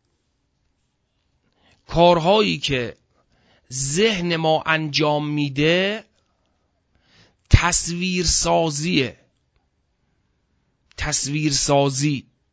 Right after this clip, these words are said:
یه بارم بنده قبلاً عرض کردم اکثراً در روایات وقتی بحث وهم میاد وسط،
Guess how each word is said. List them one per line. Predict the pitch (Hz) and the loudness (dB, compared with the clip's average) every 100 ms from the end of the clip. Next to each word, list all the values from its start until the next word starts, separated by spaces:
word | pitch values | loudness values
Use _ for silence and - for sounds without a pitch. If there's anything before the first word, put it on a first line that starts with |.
| _ _ _ _ _ _ - _ _ _ _ _ _ _ _ _ - | _ _ _ _ _ _ -20 _ _ _ _ _ _ _ _ _ -8
یه | 151 | 0
بارم | 226 247 254 | 2 4 2
بنده | 240 208 220 | -2 -2 -4
قبلاً | 185 170 202 220 | -2 0 0 0
عرض | 190 196 202 | 0 0 -2
کردم | - 202 202 180 147 127 _ - | -4 -2 -2 -2 -4 -6 _ 0
اکثراً | 175 - - - 170 185 190 | 0 0 -4 -2 -2 0 -2
در | 160 151 156 | -2 -2 -2
روایات | 147 151 156 147 147 147 170 147 - - - _ _ _ _ _ - _ | -2 -2 -2 0 0 2 2 2 -2 -20 -20 _ _ _ _ _ -20 _
وقتی | 151 190 - 233 | -4 -4 -4 -6
بحث | 180 214 220 - 226 214 180 185 | -2 -2 -2 -4 -4 -4 -6 0
وهم | 196 220 - 160 151 139 143 | 2 4 2 -2 -2 -4 -6
میاد | 110 151 165 160 151 151 | -4 -2 2 0 -2 -4
وسط، | 151 - 156 185 226 | -4 -2 0 0 -2